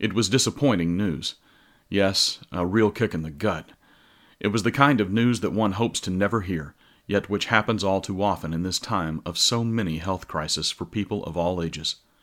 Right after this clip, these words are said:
With modern modalities of medical treatment, marvelous things are done today, and yet the brutal fact is there are terrible terminal illnesses that cut short the lives of many people. This is a cruel fact,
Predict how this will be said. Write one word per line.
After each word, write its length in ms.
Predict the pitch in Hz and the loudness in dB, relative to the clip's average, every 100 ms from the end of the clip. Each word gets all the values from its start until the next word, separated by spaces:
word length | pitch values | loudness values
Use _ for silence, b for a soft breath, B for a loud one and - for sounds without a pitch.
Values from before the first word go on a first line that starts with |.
| b b b b | b b b b
With 160 | 117 117 | 0 4
modern 340 | 131 151 143 | 4 6 4
modalities 680 | 104 87 101 92 82 85 82 | 2 2 2 2 0 -2 -4
of 140 | 85 | -4
medical 280 | 95 95 87 | -4 -4 -6
treatment, 440 | 82 104 85 76 - B B B | -6 -6 -6 -10 -14 B B B
marvelous 540 | 107 127 135 131 - | 6 6 6 2 0
things 440 | - 131 82 78 78 | -2 -2 0 -2 0
are 140 | 87 | 0
done 320 | 85 107 95 | 0 -2 -2
today, 400 | 87 80 76 - _ b b b | -4 -6 -6 -8 _ b b b
and 200 | - 95 | -2 0
yet 280 | 87 104 107 | 2 0 0
the 140 | 82 87 | -6 -2
brutal 320 | 104 101 90 | 0 0 -2
fact 360 | 120 95 82 | 0 -2 -2
is 140 | 82 80 | -6 -2
there 260 | 95 95 | 0 0
are 140 | 95 95 | 0 -2
terrible 500 | - 117 90 76 82 | -4 -2 -2 -2 -6
terminal 480 | - 107 107 104 - | -4 -2 -2 -2 -4
illnesses 520 | 104 98 76 67 71 | -4 -2 -4 -6 -6
that 180 | 90 90 | -6 -6
cut 240 | - 95 - | -2 -2 -2
short 320 | - 98 - - | -2 -2 -4 -6
the 120 | 85 | -2
lives 400 | 87 80 67 80 | 0 -2 -4 -6
of 140 | 82 | -4
many 220 | 82 82 | -2 -2
people. 400 | 87 95 - - b b b b b | -4 -8 -8 -14 b b b b b
This 380 | 110 135 101 - | 2 4 4 0
is 160 | - 104 | 0 0
a 100 | 107 | 0
cruel 320 | - 127 101 | 0 2 2
fact, 440 | - 127 87 - | 2 0 0 -6